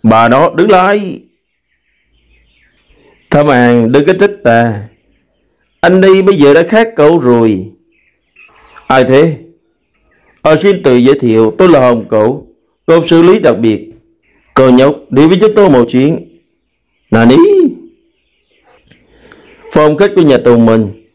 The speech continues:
kết quả náo lộ một trận đến cổ-, đến sau cùng, còn chưa kịp ăn cơm, sớm biết thế này thì thuận tiện ở tìm ăn cơm đó mời rồi. À, đến bây giờ lại là mình tự chi tiền.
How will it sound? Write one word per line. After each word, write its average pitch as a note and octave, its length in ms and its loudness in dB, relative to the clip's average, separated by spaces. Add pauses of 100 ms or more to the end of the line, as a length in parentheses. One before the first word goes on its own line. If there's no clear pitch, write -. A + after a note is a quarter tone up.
(400)
kết C#3+ 240 2
quả C3+ 200 2
náo E3+ 140 -2
lộ B2+ 140 2
một A#2 260 -2
trận A2 200 0
đến C#3+ 260 -2
cổ-, A#2+ 240 2
đến E3+ 220 0
sau F#3 280 0
cùng, G2 300 -2 (200)
còn D#3 280 0
chưa G3 100 4 (100)
kịp B2+ 120 0
ăn B2 240 0
cơm, G#2+ 280 -2
sớm D#3 400 0
biết E3+ 240 2 (340)
thế F3+ 100 0
này B2+ 180 2
thì C3 100 -2
thuận B2 480 0 (680)
tiện C#3+ 280 2
ở F3+ 240 2
tìm C#3 260 0
ăn C3 260 -2
cơm B2+ 340 2
đó D#3 240 0
mời C3 240 0
rồi. G2+ 340 0 (360)
À, A#2+ 540 0
đến C3+ 180 2
bây B2+ 120 0
giờ A2 220 0
lại C#3 580 2 (680)
là C#3 200 2
mình D3 260 2
tự C#3+ 160 2
chi F#3+ 200 -4
tiền. G#2+ 720 0